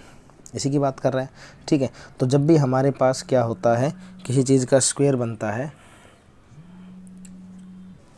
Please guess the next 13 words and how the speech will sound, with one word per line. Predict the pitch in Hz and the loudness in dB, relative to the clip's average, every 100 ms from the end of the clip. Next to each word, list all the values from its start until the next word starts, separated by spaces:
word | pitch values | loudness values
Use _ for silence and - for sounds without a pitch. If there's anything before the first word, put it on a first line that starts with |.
| - - - - - - - - - - | -20 -20 -20 -20 -20 -20 -20 -20 -20 -16
तो | - - | -10 -2
अब | |
मेरे | 143 143 143 | 2 4 4
पास | 143 139 | 0 -2
जैसे | 135 135 151 139 | -2 -2 0 -2
बताया | 127 131 156 | -2 -2 -2
था | |
ना | 165 | -4
आपको, | 139 | -6
स्क्वायर | - - 147 | -6 2 2
बन | 147 151 | 4 2
जाता | 147 - | 0 0
है, | 139 139 | -4 -4